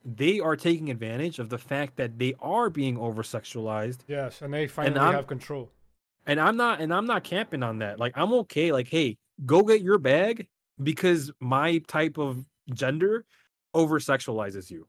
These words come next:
Speaker 2: Hundred percent.
Speaker 1: Go on and take advantage of your situation. I'm all for it because at the end of the day, it's us men,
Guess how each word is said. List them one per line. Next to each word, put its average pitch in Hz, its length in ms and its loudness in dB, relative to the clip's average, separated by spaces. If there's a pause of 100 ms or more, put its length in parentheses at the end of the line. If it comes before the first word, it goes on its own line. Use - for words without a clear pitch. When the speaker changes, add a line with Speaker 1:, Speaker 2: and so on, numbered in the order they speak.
(160)
Speaker 2:
Hundred 131 160 -10
percent. 117 140 -4
Speaker 1:
Go 170 240 6
on 156 280 2
and 127 140 0
take 147 200 0
advantage 131 640 -2
of 120 180 -4 (220)
your 127 160 -2
situation. 135 840 -2
I'm 147 180 4
all 151 180 4
for 123 340 2
it 196 160 0 (760)
because 147 300 2
at 135 120 2
the 143 120 2
end 160 100 4
of 156 60 6
the 147 100 4
day, 147 300 6
it's 120 340 0
us 139 480 0 (140)
men, 123 540 0